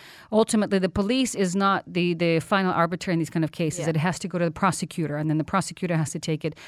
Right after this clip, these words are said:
Speaker 1: to the criminal court, and then you have to wait for the criminal judgment from the criminal court that's saying, yes, this person actually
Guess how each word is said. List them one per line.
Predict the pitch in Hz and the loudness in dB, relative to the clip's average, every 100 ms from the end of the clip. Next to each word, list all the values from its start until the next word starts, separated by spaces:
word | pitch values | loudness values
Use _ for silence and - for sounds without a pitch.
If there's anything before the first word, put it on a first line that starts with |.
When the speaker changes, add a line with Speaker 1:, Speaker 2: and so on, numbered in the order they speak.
| - - | -20 -4
Speaker 1:
to | 190 | -2
the | |
criminal | 185 175 170 | 0 2 0
court, | 139 180 170 | 0 0 2
and | 170 | 2
then | 170 | 2
you | 170 | 2
have | 170 | 0
to | - | 0
wait | 160 175 - | 2 2 0
for | - | -4
the | 165 | -4
criminal | 156 185 165 | -2 0 0
judgment | 151 170 165 156 | 2 0 0 -2
from | - 202 185 | 0 2 2
the | |
criminal | 156 180 160 143 | 0 0 0 0
court | - 170 | -2 -2
that's | 139 - | -2 -2
saying, | 165 160 | 0 2
yes, | 165 156 | 2 0
this | 185 160 | -2 -4
person | 180 160 175 | -2 0 0
actually | 156 - 165 156 | -2 -2 -4 -4